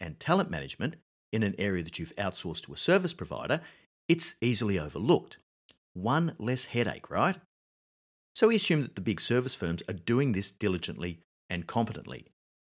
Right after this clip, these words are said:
But trust me, that is a big assumption. The final client issue is as insidious as it is widespread. Failure to deliver the outcomes, cost overruns, and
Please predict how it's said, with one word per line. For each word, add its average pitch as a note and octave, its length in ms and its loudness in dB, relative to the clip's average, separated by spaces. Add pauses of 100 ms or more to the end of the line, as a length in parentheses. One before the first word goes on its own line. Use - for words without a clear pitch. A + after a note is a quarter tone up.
(160)
But - 140 -12
trust D3+ 300 2
me, E2 240 -6 (260)
that G2 120 2
is F#2 200 0
a E2+ 140 -4
big G2 520 0
assumption. - 640 -4 (1200)
The A#2 80 2
final G3 440 4
client C3 420 2
issue G2 380 -2
is G#2 320 -2
as G#2 220 -2
insidious A#2 760 -2
as G2+ 220 -4
it F#2 80 -2
is F#2+ 160 -2
widespread. F2 960 -2 (840)
Failure F3+ 500 4
to - 120 -4
deliver B2+ 240 0
the F#2+ 180 2
outcomes, C#3+ 600 0 (460)
cost - 280 6
overruns, G2 600 2
and G#2 220 0